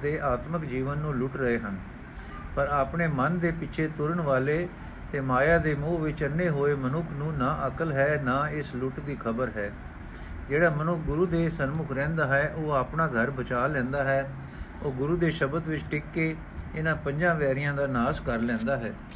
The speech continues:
ਜਿਹੜੇ ਮਨੁੱਖ ਗੁਰੂ ਦੇ ਸਨਮੁਖ ਹੁੰਦੇ ਹਨ, ਉਹ ਸਦਾ ਸਦਾ ਥਿਰ ਪ੍ਰਭੂ ਦੇ ਪ੍ਰੇਮ ਵਿਰੰਗ ਵਿੱਚ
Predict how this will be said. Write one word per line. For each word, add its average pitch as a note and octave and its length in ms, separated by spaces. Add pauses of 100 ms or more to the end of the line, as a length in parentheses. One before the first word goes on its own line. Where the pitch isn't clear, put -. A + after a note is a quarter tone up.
(580)
ਜਿਹੜੇ D#3+ 260
ਮਨੁੱਖ E3 320
ਗੁਰੂ D3+ 280
ਦੇ E3 140
ਸਨਮੁਖ D#3 460
ਹੁੰਦੇ C3 280
ਹਨ, C#3+ 240 (440)
ਉਹ D#3 100
ਸਦਾ E3+ 440
ਸਦਾ D#3+ 400
ਥਿਰ D#3+ 320
ਪ੍ਰਭੂ D#3+ 340
ਦੇ D3 300
ਪ੍ਰੇਮ D3 280
ਵਿਰੰਗ C#3+ 320
ਵਿੱਚ C#3 180